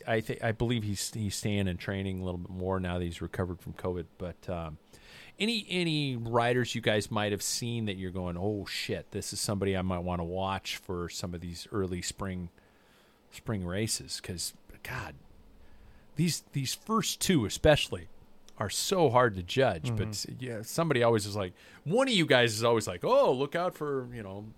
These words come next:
Speaker 1: Casper Asgreen," you know, and I'd never heard the name a couple years ago, and I was going, <laughs>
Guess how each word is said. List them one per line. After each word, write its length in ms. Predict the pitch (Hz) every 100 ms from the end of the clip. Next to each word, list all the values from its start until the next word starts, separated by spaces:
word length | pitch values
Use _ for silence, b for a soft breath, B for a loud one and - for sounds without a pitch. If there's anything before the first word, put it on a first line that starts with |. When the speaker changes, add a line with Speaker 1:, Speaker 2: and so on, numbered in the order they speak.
| -
Speaker 1:
Casper 360 | - 139 - 120
Asgreen," 600 | 151 180 - 95 92 95
you 120 | 107
know, 160 | 98 101
and 80 | 104
I'd 180 | 113
never 220 | 110 110 101
heard 180 | 117
the 60 | 107
name 340 | 95 92 90 -
a 60 | -
couple 240 | - -
years 260 | 98 131 113
ago, 200 | 90 98
and 100 | 104
I 60 | 107
was 100 | 98
going, 220 | 107 110 - B
<laughs> 140 | B